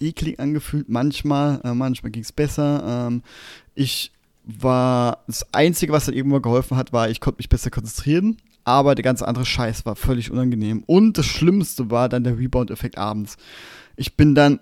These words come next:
so krass emotional und impulsiv gewesen, ja. Und ich kann nur so froh sein, dass ich, äh, so offen bin mit meiner Frau und über alles erzählen kann, äh, alles reden kann, sie Verständnis für sowas hat.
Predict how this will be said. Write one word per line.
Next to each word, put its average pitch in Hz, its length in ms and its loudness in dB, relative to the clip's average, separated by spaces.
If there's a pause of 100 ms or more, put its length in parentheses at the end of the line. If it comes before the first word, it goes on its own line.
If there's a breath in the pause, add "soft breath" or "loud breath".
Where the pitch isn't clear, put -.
(100)
so 175 600 2
krass 135 520 -4
emotional 139 600 2
und 131 80 6
impulsiv 135 500 0
gewesen, 113 400 0
ja. 120 80 0
Und 98 60 -2
ich - 80 -6
kann 131 160 2
nur 143 100 4
so 156 220 0
froh 143 260 -2
sein, 123 320 -2
dass 123 240 -2
ich, - 220 -6
äh, 104 260 -6 (140)
so - 200 -4
offen 135 240 -2
bin 117 140 2
mit - 140 -2
meiner 113 180 0
Frau 113 160 -4
und 120 80 0
über - 140 -6
alles 123 180 -4
erzählen 139 320 0
kann, 120 440 -4
äh, 104 200 -8
alles 110 400 -10
reden 127 220 -4
kann, 117 200 -6
sie 110 220 -6
Verständnis - 640 -6
für - 200 -10
sowas 104 280 -10
hat. - 160 -8